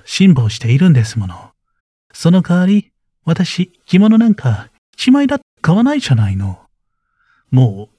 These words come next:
う、姉は少し中っ腹らしかった。初めての愛児として、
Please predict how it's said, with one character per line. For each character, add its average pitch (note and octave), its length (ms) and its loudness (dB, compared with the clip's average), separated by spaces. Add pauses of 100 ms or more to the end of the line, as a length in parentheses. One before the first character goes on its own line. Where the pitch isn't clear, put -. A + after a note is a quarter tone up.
(180)
う、 C#3+ 80 0
姉 G3+ 100 2
は G#3 120 -2
少 - 220 -4
し B2 280 0
中 E3+ 280 -2
っ G#3+ 60 -8 (100)
腹 E3+ 220 -2
ら D3 120 0
し - 80 -16
か G#2 100 -12
っ - 40 -12 (120)
た。 G2 240 -12 (1080)
初 C3 260 0
め E3 120 2
て C3+ 100 2
の B2 160 4
愛 D3+ 120 2
児 A2 140 -4
と A2 120 -2
し - 100 -6
て、 A2+ 280 -8